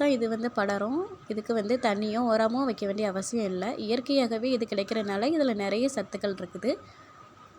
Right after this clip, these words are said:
இது வந்து மார்க்கெட்ல கிடைச்சிச்சுன்னா கண்டிப்பா வாங்கி யூஸ் பண்ணுங்க. அப்புறமா இதை நல்லா பிசைஞ்சிட்டு இதை ஒரு, ஒரு மணி நேரம் நல்லா ஊற விட்டதுக்கு அப்புறமா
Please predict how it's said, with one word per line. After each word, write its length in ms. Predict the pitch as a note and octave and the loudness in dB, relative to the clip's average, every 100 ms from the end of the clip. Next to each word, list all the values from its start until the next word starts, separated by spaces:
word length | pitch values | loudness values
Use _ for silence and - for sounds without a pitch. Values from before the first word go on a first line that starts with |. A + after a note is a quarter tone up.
| - - A#3+ | -20 -2 2
இது 120 | A#3+ A3 | 4 4
வந்து 160 | A3+ C#4+ | 2 2
மார்க்கெட்ல 440 | A#3 A#3+ C#4+ C#4 A#3 | 4 4 2 2 0
கிடைச்சிச்சுன்னா 420 | G#3 - - C#4+ D4+ | -2 -6 -6 -4 -2
கண்டிப்பா 320 | A3 G#3+ A3+ G#3+ | -2 0 2 2
வாங்கி 260 | G3 G3 A3+ G#3+ - | 0 -2 -4 -6 -6
யூஸ் 180 | A3+ - - | -6 -6 -6
பண்ணுங்க. 280 | F#3+ F#3 G#3+ D4+ D#4 - - - | -4 -2 -2 -2 -4 -12 -14 -6
அப்புறமா 320 | A#3 A#3 B3+ A3+ | -2 0 2 0
இதை 100 | G#3+ | 0
நல்லா 200 | F#3+ G#3+ A3 | -2 -4 -4
பிசைஞ்சிட்டு 440 | G3+ G3+ G3 G3 C#4 E4 F#3+ | -4 -4 -6 -2 -2 -2 -2
இதை 100 | G3+ G3 | 0 0
ஒரு, 160 | G3+ G3+ G3 F#3+ - A3+ | 0 0 -2 -4 -6 -2
ஒரு 120 | A3 B3 | 0 0
மணி 160 | A#3+ G3+ | 0 -2
நேரம் 220 | A3 G#3 | -2 -2
நல்லா 200 | F#3+ A3+ A3 | 0 0 0
ஊற 100 | A#3 G#3 | -2 -2
விட்டதுக்கு 340 | G3 F#3 F#3 | -4 -4 -6
அப்புறமா 360 | F3+ F#3+ F#3 | -6 -6 -4